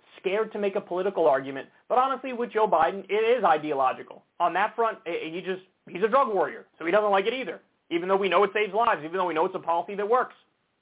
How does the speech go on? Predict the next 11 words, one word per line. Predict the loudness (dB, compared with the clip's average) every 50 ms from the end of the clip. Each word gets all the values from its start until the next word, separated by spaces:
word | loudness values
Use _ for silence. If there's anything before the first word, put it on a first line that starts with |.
| _ _ _ _ _ _ _ _ _ _ _ _ _ _ _ 0
So | 2 4 4 4 2 0 -6 _ _
what | -8 -6
does | -6 -6
he | -6
do? | -6 -6 -8
He | -8 -6
throws | -4 -2 -2 0 0
everybody | 0 0 -2 -2 -2 -4
under | -6 -6
the | -4
bus, | -4 -4 -4